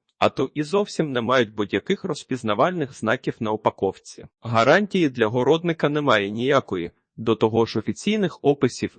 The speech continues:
і характеристик цих сортів томатів немає. Ці різновиди помідорів відрізняються не тільки кольором плодів, але і термінами дозрівання, і деякими іншими характеристиками, а іноді навіть написанням назви.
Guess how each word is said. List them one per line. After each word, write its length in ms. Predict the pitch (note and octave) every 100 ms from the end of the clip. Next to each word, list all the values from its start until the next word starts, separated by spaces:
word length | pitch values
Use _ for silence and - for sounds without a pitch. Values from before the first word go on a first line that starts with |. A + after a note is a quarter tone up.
| -
і 80 | A#2
характеристик 880 | A2 G2+ - G#2+ B2 E3 - -
цих 260 | - F3 F3
сортів 460 | - C3 - - -
томатів 460 | D#3+ A#2+ G2+ G#2 -
немає. 520 | G2+ G2+ C#3+ F3 D#3 _ -
Ці 240 | - G3+
різновиди 560 | C3 A2 B2 A#2 A2 G#2+
помідорів 680 | G#2+ G#2 G2 D3 E3 C#3+ -
відрізняються 840 | G2+ A2 G#2+ G#2+ G#2+ G#2+ - G2+
не 140 | G#2+ A2
тільки 360 | G3 G#3 -
кольором 520 | - A2 G#2 G2+ G#2+
плодів, 540 | - G#2+ A2 A2+ A2 _ _ -
але 280 | A2 A#2 -
і 60 | B2+
термінами 600 | - C#3+ B2 A2 G#2+ G#2+
дозрівання, 760 | G#2 G#2 G#2+ G#2 D3+ E3 B2 - -
і 100 | A#2
деякими 560 | A2 A#2 G#2+ - G2 F2
іншими 480 | C3+ E3 - F#3 E3+
характеристиками, 1120 | - C3 - - G#2+ G#2 - A2 - F2 D#2 _ _ -
а 100 | -
іноді 380 | A#2+ A#2+ A2 G#2+
навіть 360 | A#2+ F3 D3 A2+
написанням 720 | G2+ A2 - A#2 C#3 C3 A2+
назви. 420 | G#2+ G2+ G2+